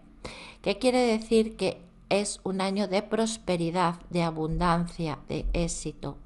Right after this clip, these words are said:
¿m? Pero también cuenta la actitud que tengamos cada persona, ¿eh? Las cosas no vienen solas, no estamos en casa y nos entra el dinero por la ventana,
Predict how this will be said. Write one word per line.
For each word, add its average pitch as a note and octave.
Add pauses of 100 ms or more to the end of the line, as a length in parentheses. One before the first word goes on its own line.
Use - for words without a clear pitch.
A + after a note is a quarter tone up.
(140)
¿m? B3+ (720)
Pero A#3+ (240)
también F#3+
cuenta G#3
la A3
actitud F#3
que G3+
tengamos F#3+
cada E3+
persona, D3+ (100)
¿eh? G#3+ (240)
Las E3
cosas F3+
no F#3+
vienen F3
solas, F#3 (160)
no D#3+
estamos F3
en F3
casa G3+
y F3
nos E3+
entra E3+ (340)
el E3+
dinero E3+
por F3+
la E3
ventana, E3